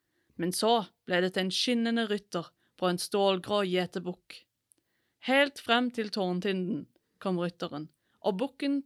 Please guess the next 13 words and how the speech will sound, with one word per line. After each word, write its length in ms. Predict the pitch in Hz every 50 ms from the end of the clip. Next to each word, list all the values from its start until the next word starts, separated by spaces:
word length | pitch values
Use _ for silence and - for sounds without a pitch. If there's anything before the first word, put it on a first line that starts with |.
| _ -
trådte 380 | - 269 262 262 _ _ 262 262
i 60 | 262 220
luften, 460 | 214 220 - - _ - 170 170 160 - _ _ _ _ _ _ _
som 180 | - - 214 233
om 80 | 240 240
alle 340 | - 254 254 254 254 254 277
fire 300 | 262 - 226 220 226 226 226
føttene 400 | - 208 202 - _ 208 190 175
dens 300 | - - 160 175 - -
trampet 560 | - - - 202 190 185 185 - 214 208 _
mot 220 | - 185 180 - -
fast 400 | - - 208 208 - - - -
fjell. 320 | - - 175 170 160 151